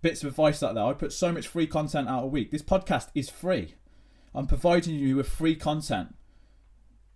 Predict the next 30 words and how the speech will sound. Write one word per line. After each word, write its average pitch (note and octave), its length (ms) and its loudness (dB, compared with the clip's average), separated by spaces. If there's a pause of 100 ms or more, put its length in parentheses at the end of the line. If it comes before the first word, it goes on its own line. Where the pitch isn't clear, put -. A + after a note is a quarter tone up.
(160)
But C3+ 180 -2
my C3 160 2
programs F3+ 840 4 (580)
are C3+ 120 0
there C#3+ 200 6
to C#3+ 140 -6
be C3 100 2
invested B2+ 540 0
in. E2+ 200 -6 (520)
And B2 160 -4
people D#3+ 360 6
that - 120 2
have B2 120 -2
invested D#3+ 520 0
in E3 60 -4
my D#3+ 100 -4
programs D#3 400 -2
before, D#3+ 400 -4 (180)
boot D#3 200 2
camps, D#3+ 340 -4
whatever D3 300 0
it - 60 -2
is, D3+ 320 0 (260)
will A#2 100 -2
know C#3 260 4
I C3+ 80 4
go C3 240 0
above E3 360 0
and F3+ 140 4
beyond D3+ 580 2